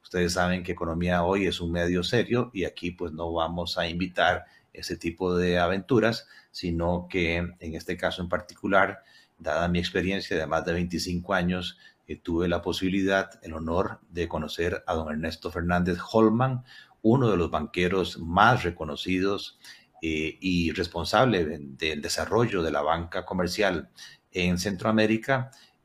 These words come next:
eh, fundador del Grupo uno, eh, también conocido como el Grupo Aval. Eh, no es el Aval de Colombia que compró Bank Redomatic, hay que aclarar eso,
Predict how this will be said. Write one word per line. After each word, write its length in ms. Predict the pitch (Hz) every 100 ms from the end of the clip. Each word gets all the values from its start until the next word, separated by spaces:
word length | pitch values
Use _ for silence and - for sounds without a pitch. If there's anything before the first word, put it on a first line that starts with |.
| -
eh, 200 | 85 76
fundador 800 | 92 82 80 80 95 101 113 -
del 560 | 90 87 90 - 82 76
Grupo 320 | 87 82 95
uno, 500 | 107 123 113 120 123 - - _ -
eh, 140 | 80
también 320 | 85 80 85
conocido 480 | 82 95 - 101 101
como 220 | 87 80
el 60 | 73
Grupo 480 | 87 90 98 95 -
Aval. 560 | 87 87 110 151 156 - _
Eh, 460 | 80 78 80 76 73 _ _ -
no 260 | 90 98
es 180 | 101 107
el 100 | 123
Aval 260 | 92 101 110
de 120 | 113
Colombia 420 | 90 101 120 123
que 100 | 87
compró 480 | 78 - 92 98 90
Bank 200 | 90 90
Redomatic, 500 | 101 95 110 123 113
hay 180 | 90 85
que 100 | 85
aclarar 320 | 90 85 85
eso, 300 | 123 127 135